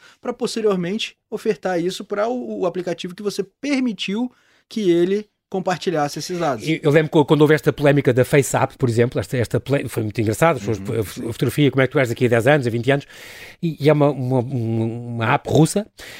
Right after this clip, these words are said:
Speaker 2: e houve uma polémica aqui, falou-se disso, porque os dados, aquilo dizia que aquilo também ia ler todos os teus dados do teu telemóvel, portanto,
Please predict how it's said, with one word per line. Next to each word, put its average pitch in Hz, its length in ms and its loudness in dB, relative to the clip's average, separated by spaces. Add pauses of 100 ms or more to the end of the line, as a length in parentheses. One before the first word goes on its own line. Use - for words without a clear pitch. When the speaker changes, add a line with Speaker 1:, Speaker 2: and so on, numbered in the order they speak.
(160)
Speaker 2:
e 156 220 2
houve 185 160 6
uma 208 40 2
polémica 233 360 2
aqui, 233 180 2
falou-se 196 300 2
disso, 220 200 0
porque 131 520 2 (280)
os 156 140 2
dados, 180 300 4
aquilo 170 200 0
dizia 147 300 4
que - 60 -4
aquilo 175 160 -4
também 175 240 4
ia 170 160 6
ler 156 200 4
todos 160 280 4
os 143 80 -4
teus 156 320 2
dados 175 240 2
do 139 80 -2
teu 160 160 2
telemóvel, 147 580 4
portanto, 131 340 -2